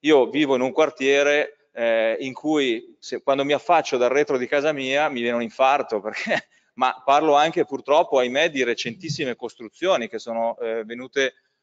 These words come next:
su, eh, in contesti dove probabilmente l'altezza non, non avrebbe, non sarebbe stata, diciamo, adeguata rispetto a quello che era il, il contesto circondare.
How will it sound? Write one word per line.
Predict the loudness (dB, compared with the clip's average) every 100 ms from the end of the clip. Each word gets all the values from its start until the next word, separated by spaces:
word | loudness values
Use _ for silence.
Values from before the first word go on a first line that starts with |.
| _ _
su, | -6 0 2 2
eh, | 0 2 2 0
in | -4
contesti | 0 0 2 0 0 -2
dove | 2 4 2
probabilmente | 0 -2 -2 -2 -2 0
l'altezza | 0 2 -2 0 0 -2
non, | -2 -8 -6 -6 -6
non | -6
avrebbe, | -4 0 0 0 -2 -2 -6 _
non | -20 -8
sarebbe | -2 -2 -2 -6
stata, | -2 -2 0 0 0 -6
diciamo, | -8 -4 -4 -4
adeguata | -4 -4 -4 0 2 0 -2 -6 -6 _ _ -14
rispetto | -12 -4 -4 -4
a |
quello | -2 0 0
che | 0 0
era | 4 4 2 -2
il, | -4 -4 -4 -2 -2 -2
il | -8
contesto | -12 -10 -12 -12
circondare. | -14 -14 -12 -6 -6 -6